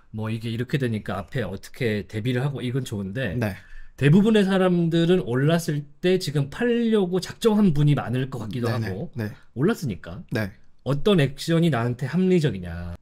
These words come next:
Speaker 2: 그냥 딱 간단하게 말씀드리면 이티에프 승인되고 올랐을 때
Speaker 1: 음.
Speaker 2: 그냥 홀딩을 해보면 좋을 것 같고, 홀딩을 하다가 제가 아까 말씀드린 이 사십오 K까지 다시 오잖아요?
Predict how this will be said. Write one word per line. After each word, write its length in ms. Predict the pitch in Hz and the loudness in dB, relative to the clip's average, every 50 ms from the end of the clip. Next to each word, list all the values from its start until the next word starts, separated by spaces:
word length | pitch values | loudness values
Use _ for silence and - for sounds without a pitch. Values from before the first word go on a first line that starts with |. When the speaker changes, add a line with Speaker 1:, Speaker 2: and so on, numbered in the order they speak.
| _ _ | _ _
Speaker 2:
그냥 220 | - 202 214 196 196 | 2 4 4 4 4
딱 100 | 202 - | 2 0
간단하게 540 | - - 160 160 160 220 214 214 208 202 185 | 4 4 4 6 6 6 6 8 6 6 6
말씀드리면 760 | 147 127 127 - 151 135 120 120 120 120 135 143 127 107 95 | 6 4 4 2 0 0 2 2 2 2 2 2 0 0 -2
이티에프 400 | 120 139 - - - - 160 147 | -4 -2 -2 -2 -2 0 -2 -2
승인되고 540 | - 196 196 185 151 131 123 127 123 - - | -2 0 0 2 2 0 0 0 -2 -2 2
올랐을 600 | 117 139 151 170 180 180 - - 135 120 107 - | 4 6 8 8 8 6 4 0 0 0 0 2
때 340 | - 147 139 107 95 - - - - | 2 2 2 2 0 -4 -10 -16 -16
Speaker 1:
음. 180 | 87 85 80 - - - | -16 -14 -14 -16 -6 -2
Speaker 2:
그냥 180 | 170 170 160 | 0 0 2
홀딩을 400 | 196 233 220 220 214 208 190 175 | 2 0 0 2 2 2 2 2
해보면 320 | 196 196 202 196 196 165 131 | 2 2 2 2 2 0 0
좋을 180 | - 131 135 | 0 -2 -2
것 120 | 139 139 107 | -2 -2 -4
같고, 460 | - - - 165 165 151 117 - - - _ | -4 -4 2 4 4 4 4 2 -4 -2 _
홀딩을 320 | 214 220 214 226 220 208 185 | 2 4 6 6 6 6 6
하다가 640 | 165 233 214 208 165 135 160 156 127 107 95 - - - - - - | 4 6 6 6 6 8 8 6 6 4 0 -6 -14 -20 -20 -18 -4
제가 160 | - 147 143 | -2 -2 0
아까 120 | - 160 | 2 2
말씀드린 420 | 131 120 120 - 147 143 135 120 117 | 2 2 2 2 2 2 2 2 0
이 40 | 113 | -2
사십오 380 | - - 220 - 151 120 120 | -2 -2 -2 -2 -2 -4 -2
K까지 360 | - 170 147 147 131 117 - | 0 0 2 2 0 -2 -2
다시 240 | - - 120 - 110 | -4 -6 -6 -4 -4
오잖아요? 380 | 110 120 131 127 120 120 160 | -2 0 0 0 0 0 -2